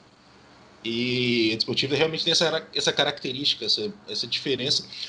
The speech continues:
Talvez porque se, por ser um clube que manteve sua estrutura, né? O Rio Branco vendeu tudo que tinha. E a Desportiva ainda mantém o seu estádio, aos trancos e barrancos e tal, com apoio de, da, da, do,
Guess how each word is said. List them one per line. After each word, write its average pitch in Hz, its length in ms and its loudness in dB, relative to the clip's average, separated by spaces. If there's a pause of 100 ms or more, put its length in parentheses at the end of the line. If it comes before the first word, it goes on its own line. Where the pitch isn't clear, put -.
(120)
Talvez 190 340 6
porque 202 600 2
se, 180 160 -2
por 185 300 -4
ser 180 180 2
um 190 80 2
clube 185 380 -4
que 190 420 0
manteve 190 500 4
sua 214 160 0
estrutura, 214 560 -2
né? 113 100 -4
O 120 40 0
Rio 156 140 -6
Branco 170 260 -4
vendeu 214 360 6
tudo 170 220 -8
que 214 120 -6
tinha. 160 340 -2 (1040)
E 120 60 -2
a 120 40 0
Desportiva 151 500 0
ainda 190 200 6
mantém 143 760 0
o 113 60 -2
seu 117 220 -2
estádio, 98 480 -6
aos 110 200 -4
trancos 180 380 0
e 139 40 -4
barrancos 120 800 -2
e 98 60 -4
tal, 139 320 2
com 120 140 -6
apoio 127 420 -4
de, 101 200 -10 (540)
da, 98 640 0 (220)
da, 95 200 -2 (200)
do, 98 100 -2